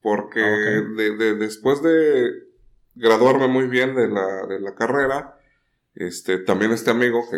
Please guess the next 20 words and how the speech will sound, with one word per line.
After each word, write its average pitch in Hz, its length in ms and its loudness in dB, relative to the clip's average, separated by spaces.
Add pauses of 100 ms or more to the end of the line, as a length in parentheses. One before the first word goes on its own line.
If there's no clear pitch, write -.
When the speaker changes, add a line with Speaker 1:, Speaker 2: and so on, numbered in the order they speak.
(160)
Speaker 1:
después 98 260 -8
se 107 80 -2
vino 104 180 -2
a 104 60 -4
Tijuana 113 360 -2
me 107 100 -2
invitó 98 640 -4
y 101 100 -6
él 98 80 -4
estaba 101 240 -2
estudiando 95 520 -4
en 92 140 -8
el 92 120 -14
TEC 98 100 -6
de 98 120 -8
Monterrey. 95 500 -10 (960)
Llegas 107 360 0
a 123 60 -2
Monterrey 113 680 2 (120)
y 90 600 -10